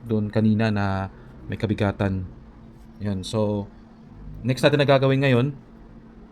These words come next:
ay, um, ilalagay na natin. Ito na siya yung mga ano, no? Kalat tayo. Ito yung mga mount nat-, mount. Ilalagay natin na mount. Saan na yan? Ito. Try natin kung maglo-low mount siya.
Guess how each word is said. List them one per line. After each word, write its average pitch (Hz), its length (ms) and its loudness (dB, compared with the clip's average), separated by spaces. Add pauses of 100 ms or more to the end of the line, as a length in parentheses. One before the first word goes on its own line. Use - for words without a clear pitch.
(1300)
ay, 127 280 2 (760)
um, 107 600 4 (520)
ilalagay 123 320 4
na 120 120 4
natin. 113 440 2
Ito - 120 -4
na 110 80 0
siya 110 160 -2
yung 104 80 -2
mga 101 120 -4
ano, 107 120 -2
no? 107 40 -4 (160)
Kalat 101 200 -2
tayo. 98 200 0 (480)
Ito 104 120 -4
yung 101 160 0
mga 101 140 0 (300)
mount 104 240 -2
nat-, - 280 -6 (120)
mount. 110 300 2 (600)
Ilalagay 113 280 -2
natin 117 240 -2
na 120 40 -2
mount. 101 200 -4 (160)
Saan 95 160 -14
na 98 120 -12
yan? 98 40 -18 (1900)
Ito. 101 300 -2 (180)
Try 107 140 -2
natin 113 240 2
kung 101 240 -6
maglo-low 98 340 -4
mount 92 220 -8
siya. - 160 -12